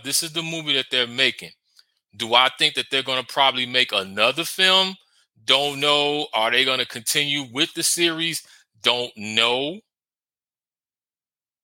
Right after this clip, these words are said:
But I would hope that they would do both, that they will probably do, give us another, uh, season of Luther in the series, and then give us another film and just be like, "Okay,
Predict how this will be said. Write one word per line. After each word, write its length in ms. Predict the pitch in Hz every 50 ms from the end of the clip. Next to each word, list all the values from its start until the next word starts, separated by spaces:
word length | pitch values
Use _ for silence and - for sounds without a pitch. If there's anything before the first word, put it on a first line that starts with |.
| _ _ _ _ _ _ _ -
But 380 | 110 120 131 123 120 120 120 - - - _ _ _ _ _ _ -
I 180 | 113 123 131
would 200 | 131 135 127 117
hope 260 | 113 127 143 143 - -
that 140 | 123 - -
they 120 | 131 131
would 180 | 123 120 110 104
do 200 | 120 117 110 101 98 _
both, 360 | - 113 110 123 147 151 139 123
that 180 | 117 113 - -
they 120 | 123 127
will 160 | 120 120 113
probably 440 | - - 139 131 127 123 117 120 117
do, 500 | 107 113 123 123 120 117 117 113 113 107 - _ _ _ _ _ _ _ _ _ _ _ _
give 140 | 131 127 120
us 200 | 131 127 - -
another, 540 | 117 113 113 120 127 131 127 123 131 135 135 -
uh, 460 | 127 127 123 123 123 123 120 117 117 -
season 480 | - - - - 135 135 135 131 139 131
of 180 | 123 120 110 107
Luther 580 | 107 113 127 135 139 - _ 139 139 139 143
in 200 | 139 - 123 117
the 80 | 113 104
series, 600 | - - - 139 139 139 135 135 135 135 - - - - - - - - - - _ _ -
and 260 | 113 113 113 110 107
then 420 | 113 127 127 127 127 127 120 120 110
give 180 | 107 127 123 117
us 180 | 123 117 - -
another 300 | 113 117 113 107 104 95
film 600 | - - - 135 143 143 143 143 143 143 143 131 -
and 140 | 123 117 110
just 320 | 117 120 113 - - -
be 60 | - 123
like, 200 | 123 117 113 -
"Okay, 500 | 120 123 120 - 123 113 113 113 113 110